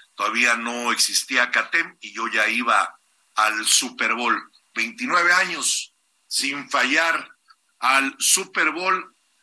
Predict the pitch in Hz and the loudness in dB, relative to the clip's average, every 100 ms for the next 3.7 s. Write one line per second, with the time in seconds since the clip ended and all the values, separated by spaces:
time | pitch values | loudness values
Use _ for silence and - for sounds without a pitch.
0 | _ - 123 120 117 117 113 117 147 160 | _ -8 -6 -2 0 0 0 2 0 0
1 | 143 - 180 170 147 131 139 131 131 139 | 0 2 0 -2 -8 -10 -8 -2 -2 0
2 | 131 127 123 101 101 120 - 165 160 170 | -2 -4 -4 -6 -6 -6 -2 0 0 0
3 | 165 156 123 113 120 120 | -2 -2 -10 -10 -10 -10